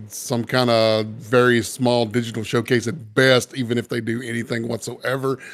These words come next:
This thing is dead. You are no longer relevant.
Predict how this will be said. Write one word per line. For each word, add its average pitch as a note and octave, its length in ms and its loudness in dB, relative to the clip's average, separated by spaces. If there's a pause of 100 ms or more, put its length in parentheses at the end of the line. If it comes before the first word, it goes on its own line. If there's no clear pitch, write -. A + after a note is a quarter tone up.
(300)
This C3 120 -4
thing C#3+ 200 6
is A2+ 140 2
dead. B2 480 6
You A2+ 120 -2
are A2 80 -2
no A#2+ 140 4
longer A#2+ 320 2
relevant. A#2+ 800 0